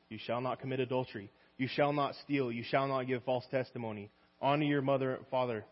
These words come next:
and love your neighbor as yourself." "All of these things I have kept," the young man said. "What still do I lack?" Jesus answered, "If you want to be perfect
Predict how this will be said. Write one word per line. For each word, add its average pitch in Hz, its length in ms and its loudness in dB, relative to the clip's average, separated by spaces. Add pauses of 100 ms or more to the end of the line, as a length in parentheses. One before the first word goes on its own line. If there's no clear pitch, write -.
(500)
and 131 220 -2
love 139 260 6
your 143 100 2
neighbor 127 320 0
as 113 180 0
yourself." 110 460 -6 (1000)
"All 135 260 4
of 139 60 -4
these 139 260 -2
things 123 340 -4
I 117 80 -2
have 113 180 -6
kept," 143 280 -2
the 107 80 -12
young 104 220 -10
man 107 280 -10
said. 110 220 -8
"What 123 220 -4 (160)
still 120 240 -8
do 113 200 -10
I 104 140 -4
lack?" 107 360 -10 (840)
Jesus 151 360 0
answered, 156 320 2
"If 160 120 -2
you 160 80 6
want 175 180 8
to 185 40 6
be 180 100 2
perfect 165 600 4